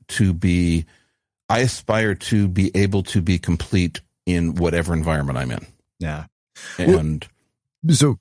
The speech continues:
Speaker 2: you mentioned preschool in a teepee and
Speaker 1: Yeah.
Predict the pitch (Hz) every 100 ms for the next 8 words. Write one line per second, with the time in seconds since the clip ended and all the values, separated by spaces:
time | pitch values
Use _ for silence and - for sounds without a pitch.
0 | - 123 160 151 143 135 139 127 117 -
1 | - - 151 - 151 131 98 - - 131
2 | 123 85 82 - - 101 101 95 110 110